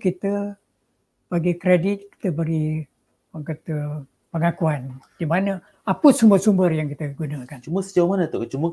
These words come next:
Speaker 2: dia dimasukkan tadi, uh, digunakan oleh satu kelompok yang kecil, mungkin, kelompok kecil. Bagaimana kita nak mengiktiraf kata tu untuk dimasukkan dalam kamus, Datuk? Cara kita, uh, ciri-ciri untuk pengiktirafan kata-kata tersebut, perkataan, perkataan tersebut, Datuk?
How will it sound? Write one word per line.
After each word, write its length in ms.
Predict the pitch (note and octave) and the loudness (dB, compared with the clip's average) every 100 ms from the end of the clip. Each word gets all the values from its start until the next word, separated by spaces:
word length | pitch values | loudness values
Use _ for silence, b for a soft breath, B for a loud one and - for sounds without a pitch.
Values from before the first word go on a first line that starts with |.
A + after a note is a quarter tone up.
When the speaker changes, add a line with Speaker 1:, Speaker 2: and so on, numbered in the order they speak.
| - C#3 | -4 -4
Speaker 2:
dia 300 | C3+ C#3 C#3 C3+ | 0 2 0 -2
dimasukkan 440 | C3 C3 C3+ C3+ C#3 | -8 -6 -4 -4 -4
tadi, 360 | D3+ F#3 - | -4 -4 -4
uh, 420 | C3 B2+ A#2+ B2 - _ _ | -4 -2 0 -2 -6 _ _
digunakan 540 | C3 B2 D3 D3 E3 | -8 -2 -2 0 -2
oleh 160 | C#3+ C#3 | -4 -4
satu 180 | B2+ - | -4 -4
kelompok 320 | C3+ A#2+ A2+ | -8 -4 -4
yang 80 | A#2+ | -4
kecil, 320 | A2+ - F#2+ | -8 -6 -6
mungkin, 320 | G#2 - G#2 F#2 _ | -6 -4 -4 -4 _
kelompok 260 | - A#2 A#2 | -10 -8 -6
kecil. 160 | A2+ - b b b | -8 -8 b b b
Bagaimana 320 | C#3 C#3 F3+ | -4 0 2
kita 160 | F3+ D#3 | 0 0
nak 140 | A#2+ C3+ | -4 -8
mengiktiraf 320 | - C#3 C#3 - | -4 -4 -4 -6
kata 400 | B2 - C#3+ C3+ | -8 -2 -2 -2
tu 160 | D#3+ | -6
untuk 160 | D#3 B2 | -2 -4
dimasukkan 320 | A#2+ A#2+ A#2+ A#2+ | -4 -4 -2 -2
dalam 80 | A#2 | -4
kamus, 400 | A#2 G#2 - _ _ | -8 -8 -14 _ _
Datuk? 180 | F2+ - _ _ _ _ _ _ _ _ _ _ _ _ _ _ _ _ _ - | -18 -18 _ _ _ _ _ _ _ _ _ _ _ _ _ _ _ _ _ -4
Cara 160 | C3+ C3+ | -2 -2
kita, 200 | C3+ C3 | -2 -4
uh, 440 | A#2+ G2 B2+ B2+ - - - | -4 -2 -2 -2 -4 -12 0
ciri-ciri 460 | D#3+ D3+ D3+ C#3+ | 2 2 2 -2
untuk 180 | C#3+ C#3 | -4 -6
pengiktirafan 680 | C3+ C#3 C3+ B2+ A2 F#2+ G2+ _ B2 | -6 -4 -4 0 -2 -2 -10 _ -10
kata-kata 340 | B2 B2+ B2 | -6 -4 -4
tersebut, 380 | A2+ A2 F#2+ - _ | -6 -4 -4 -4 _
perkataan, 280 | A#2+ A#2 A#2 A#2 | -6 -4 -6 -10
perkataan 300 | - G#2+ A2+ | -8 -6 -6
tersebut, 200 | A2 G2 E2 | -8 -8 -8
Datuk? 140 | D#2+ | -10